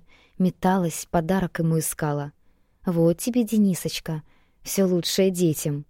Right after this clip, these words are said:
Сюрприз. Ты вернёшься с работы, а я уже тут. С днём рождения, милый. Прихожу, а он в супружеской кроватке нежится. Да не один, а с очаровательной блондинкой. Блединкой.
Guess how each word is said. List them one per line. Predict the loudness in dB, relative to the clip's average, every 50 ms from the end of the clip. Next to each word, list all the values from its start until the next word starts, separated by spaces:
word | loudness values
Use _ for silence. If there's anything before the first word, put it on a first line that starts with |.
| _ _ _ _ _ _ -10
Сюрприз. | -6 -2 0 -2 0 0 0 0 2 0 -2 -4 -8 -12 -16 _ _ _ _ _ _ -20 -20 -6 0
Ты | 2 4
вернёшься | 4 4 4 2 2 0 0 -2 -4 -4
с | -4 -2 0
работы, | 0 0 0 0 0 2 2 2
а | 2 2
я | 2 2 2 0
уже | 0 0 -2 -2
тут. | -2 -2 -4 -4 -4 -8 -14 -20 _ _ _ _ -8
С | -2 2
днём | 4 4 4
рождения, | 4 2 2 0 -2 -4 -2 0 2 2 2 2 2 4
милый. | 4 4 4 4 2 0 -2 -4 -6 -10 _ _ _ _ _ _ _ _ _ _ _ _ _ _ _ _ _ _ _
Прихожу, | -4 -2 -2 -2 -2 0 0 0 0 2 2 2 4 4
а | 4 2 2
он | 2 0 0
в | -2
супружеской | -2 -4 -4 -2 -2 -2 -2 -2 -2 -4 -4 -6 -6
кроватке | -6 -4 -4 -4 -2 -2 -4 -6 -8 -12 -10 -6 -4
нежится. | -4 -4 -4 -6 -8 -10 -10 -10 -10 -12 -12 _ _ _ _ _ _ _ _ _
Да | -4 0 2 4
не | 4 4 4 2
один, | 0 0 -2 0 0 2 2 0
а | 0
с | -2 -4
очаровательной | -8 -6 -4 -4 -2 -2 -2 -2 -4 -4 -4 -4 -4 -4 -4
блондинкой. | -2 -2 -2 -2 -2 -2 -4 -6 -6 -8 -12 -12 -12 -14 _ _ _ _ _ _ -20 -18
Блединкой. | -8 -4 -2 -2 -2 -2 -4 -6 -6 -6 -6 -6 -8 -10 -12 -14 -14